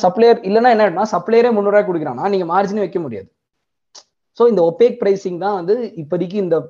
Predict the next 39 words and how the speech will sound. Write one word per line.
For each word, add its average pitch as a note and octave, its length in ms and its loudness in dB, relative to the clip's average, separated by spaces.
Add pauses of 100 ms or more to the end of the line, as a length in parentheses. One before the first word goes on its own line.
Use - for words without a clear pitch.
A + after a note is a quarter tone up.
(100)
ஆ, B2 360 -4
விமன் E3+ 340 -6
செல்லர்ஸ்க்கு D3 340 -6
வந்து C#3+ 260 -6 (560)
ப்ராஃபிட்டை D3 460 -6
கொடுக்குது. A2+ 280 -14 (680)
But G3+ 180 2
ஃபியூச்சர்ல A3+ 500 0
இந்த F#3 260 2
ஒபேக் A3 140 4
பிரைசிங்னால F#3+ 440 -2
மீஷோல G3 560 -2
மத்த - 220 -2
ப்ராடக்ட்ஸ் G3 420 0
இருக்குல்ல, B2 220 -8
இப்போதைக்கு D3+ 240 -6
எப்படி F3 280 0
fashion D#3+ 360 -2
and D#3 140 -4
இதுல D3 180 -4
தான் D#3 140 -2
செவன்டி C#3+ 260 -6
பர்சன்ட் C3+ 280 -10
இருக்காங்க, G#2+ 300 -16
ஃபேஷன் B2 420 -10
ப்ராடக்ட்ஸ்ல G#2 360 -12
தான். G#2 200 -16 (440)
ஆனா G3+ 300 0
ஃபேஷனை G3+ 380 2
தாண்டி F#3+ 420 -4
மத்த F3+ 280 -4
பொருட்களுக்கு F#3+ 480 -2
போகணும்னு E3+ 220 2
நாளைக்கு D3+ 320 -2
நினைச்சாங்கன்னா, C#3+ 580 -6 (480)
போறது F#3+ 260 4
ரொம்ப D3 200 -4
கஷ்டப்படுவாங்க A2 640 -10
மீஷோ G2+ 240 -12